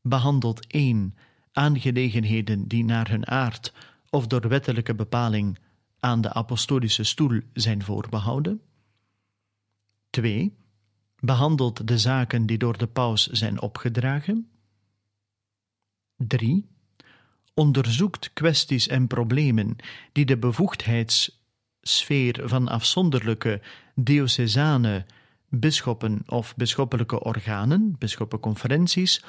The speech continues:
of oostelijke hiërarchische structuren te buiten gaan. Vier, bestudeert de ernstige problemen van de huidige tijd met als doel het pastorale optreden van de kerk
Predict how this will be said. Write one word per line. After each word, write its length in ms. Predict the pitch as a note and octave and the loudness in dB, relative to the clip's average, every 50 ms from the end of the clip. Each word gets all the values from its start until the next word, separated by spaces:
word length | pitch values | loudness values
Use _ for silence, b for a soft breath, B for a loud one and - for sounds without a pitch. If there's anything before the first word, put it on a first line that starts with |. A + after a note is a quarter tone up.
| B B B | B B B
of 220 | B C3 B2 - - _ _ | B -4 -4 -4 -12 _ _
oostelijke 720 | - C#3+ D#3 D#3+ - - - - A#2+ A#2 A2+ A2+ - A2 G#2 | 0 2 2 2 0 -2 -2 -2 0 0 0 0 -2 -4 -2
hiërarchische 840 | - G#2+ A2+ A#2 A#2 A2 A2 G#2 G#2 F#2 - A#2 A2 - - A#2 A2+ - | -2 0 0 0 0 0 -2 -6 -6 -4 -4 -2 0 0 0 -2 -4 -2
structuren 880 | - - - - - A#2 A2 - - C3 B2 A#2+ G#2+ G#2+ G2+ G2 F#2 - | -4 -6 -4 -2 -2 -4 -4 -2 -2 0 0 2 0 0 -2 -4 -4 -4
te 120 | - A#2 | -6 -6
buiten 460 | G2+ G#2 G2 F#2+ G2+ - - C3 C#3 | -4 -4 -4 -4 -4 -2 -2 -2 -2
gaan. 320 | C3 - E3 F3 G#3 B3 B3+ - _ _ _ _ _ _ _ _ _ _ _ _ _ _ _ _ _ _ _ _ _ _ _ _ _ _ _ _ _ _ _ _ _ _ _ _ _ _ _ | 0 -2 -2 -2 -2 -4 -4 -8 _ _ _ _ _ _ _ _ _ _ _ _ _ _ _ _ _ _ _ _ _ _ _ _ _ _ _ _ _ _ _ _ _ _ _ _ _ _ _
Vier, 560 | - G#2+ G2+ A2+ A#2+ A#2 D3 G#3 A3+ - - _ _ _ _ _ _ _ _ _ _ _ _ _ _ B B B B B B B B | -8 -2 0 2 2 4 4 2 0 0 -6 _ _ _ _ _ _ _ _ _ _ _ _ _ _ B B B B B B B B
bestudeert 800 | B B2 C#3+ C#3 - - C#3+ B2+ B2+ E3 F#3 E3 C3 - - A#2+ | B 2 2 2 4 2 2 4 4 4 4 2 2 0 -2 -2
de 80 | C3 B2+ | -2 -2
ernstige 600 | - - D#3+ D#3+ F3+ F3+ D#3+ - - C3+ A2+ C3+ | 0 -2 0 2 4 2 2 0 -2 -2 -2 -2
problemen 600 | A2 - B2 A#2 G#2+ B2 C#3+ C#3 B2+ A#2+ A#2 A#2 | 0 0 -2 0 2 2 2 4 4 2 2 2
van 140 | G#2+ A#2 A2 | 0 0 0
de 60 | G#2+ | 0
huidige 500 | G2 G2+ C3 C#3+ C#3+ B2+ A2+ - G#2+ - | 0 2 2 2 0 0 -2 -2 -4 -4
tijd 380 | - A2 G#2+ A2+ C#3+ - - - B B B B B B B B B | -4 -6 -4 -4 -6 -8 -12 -20 B B B B B B B B B
met 180 | B C#3+ C3 A2+ | B 0 2 2
als 280 | C3 B2 A2+ G#2+ A2 | 2 0 2 -2 -2
doel 300 | G#2+ C3 D#3 G3 G#3+ F#3 | 0 2 2 4 4 4
het 240 | A#2+ A#2+ A#2 - - | 4 2 0 0 -2
pastorale 600 | - E3 F3 - - - D3 B2+ B2 A2 G#2 G#2+ - | -4 -2 -2 -2 0 0 0 0 0 0 0 -2 -2
optreden 640 | - D#3+ - - - B2+ B2 A2+ G#2+ G#2 G2+ F#2+ | -2 -4 -4 -4 -4 -2 -2 -2 -2 -2 -4 -4
van 140 | - G#2 F#2+ | -4 -4 -4
de 160 | G2 G2 - | -6 -6 -4
kerk 380 | - C#3+ D#3+ F3+ G3+ G3+ - | -4 -2 -2 -2 -4 -6 -8